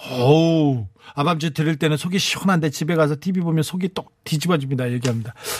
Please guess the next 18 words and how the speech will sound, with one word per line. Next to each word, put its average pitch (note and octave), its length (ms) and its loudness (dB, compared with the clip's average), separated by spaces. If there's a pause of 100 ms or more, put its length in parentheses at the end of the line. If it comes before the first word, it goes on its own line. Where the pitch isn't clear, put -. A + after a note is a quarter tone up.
(140)
아, C#3+ 560 2
근데 D3 340 0 (280)
부인을 G3+ 400 4
엄청 A3 420 4
사랑하시는군요. D#3 1040 0
퇴근시키러 F3+ 520 -2
맨날, D3+ 340 4 (640)
아, D3+ 140 0
부인의 D#3+ 540 0 (240)
회사 F#3+ 240 4
앞에서 D3+ 300 0
기다리다가 C#3+ 800 0 (320)
같이 D#3 420 -4 (100)
태워가지고 E3+ 720 2
오면서 D3 440 2
이렇게, B2+ 400 -4
아, A2 460 -2
참 A#2 300 -4